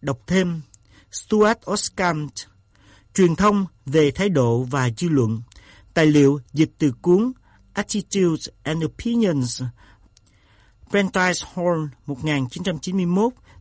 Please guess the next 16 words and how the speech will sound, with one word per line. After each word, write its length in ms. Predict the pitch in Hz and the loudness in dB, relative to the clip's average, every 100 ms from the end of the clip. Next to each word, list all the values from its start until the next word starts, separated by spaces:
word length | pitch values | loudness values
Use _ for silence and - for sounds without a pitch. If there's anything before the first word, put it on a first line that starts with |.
| - | 0
New 160 | 202 | 2
Jersey, 680 | 190 170 156 175 170 160 180 | 2 2 0 -2 -4 -2 -2
U 60 | 202 | -2
S 140 | - | -2
A, 280 | 160 156 151 - - - _ | -2 -4 -6 -12 -20 -20 _
trang 340 | - 196 185 170 - _ - | 0 2 2 -4 -10 _ -12
một 180 | 127 | -6
trăm 400 | 180 170 170 151 | -2 0 -2 -4
bảy 160 | 120 127 | -4 -4
mươi 140 | 175 | -4
ba, 420 | 156 170 165 147 - | -2 0 0 -2 -8
hai 160 | 160 151 | -10 -6
trăm. 320 | 170 156 143 127 _ _ _ _ _ _ _ - _ _ _ _ _ | -4 -4 -6 -12 _ _ _ _ _ _ _ -20 _ _ _ _ _
Hai, 500 | - 202 196 185 165 - _ _ - | -6 -2 0 -2 -6 -14 _ _ -18
Bernard 580 | - 196 190 196 233 - - _ _ | 0 0 2 0 0 -4 -12 _ _
Berenson, 640 | 175 196 190 - 190 170 | 0 0 2 0 0 0